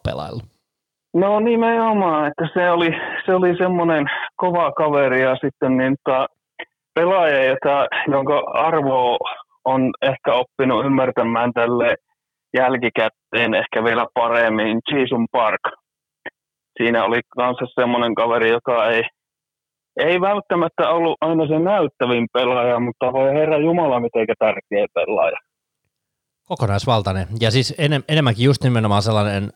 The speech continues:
Speaker 1: ehkä niinku vois sanoa, että Fergusonin täsmäase.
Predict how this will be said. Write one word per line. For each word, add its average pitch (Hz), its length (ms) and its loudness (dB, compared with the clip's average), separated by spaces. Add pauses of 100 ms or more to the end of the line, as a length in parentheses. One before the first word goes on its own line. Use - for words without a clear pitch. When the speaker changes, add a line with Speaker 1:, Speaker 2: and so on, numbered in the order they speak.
Speaker 1:
ehkä 113 280 -2
niinku 101 180 -2
vois 107 200 0
sanoa, 101 380 0
että 98 240 -8
Fergusonin 110 680 0
täsmäase. 95 720 -2